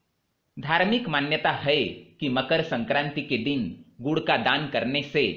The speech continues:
शनि, गुरु और सूर्य तीनों के दोष दूर होते हैं। ऐसे में मकर संक्रांति के दिन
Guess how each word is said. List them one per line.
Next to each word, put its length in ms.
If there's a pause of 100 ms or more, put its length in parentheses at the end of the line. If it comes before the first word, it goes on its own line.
(600)
शनि, 720
गुरु 380 (200)
और 200
सूर्य 460 (300)
तीनों 320
के 160
दोष 380 (240)
दूर 240
होते 320
हैं। 420 (800)
ऐसे 360
में 540
मकर 300
संक्रांति 580
के 180
दिन 300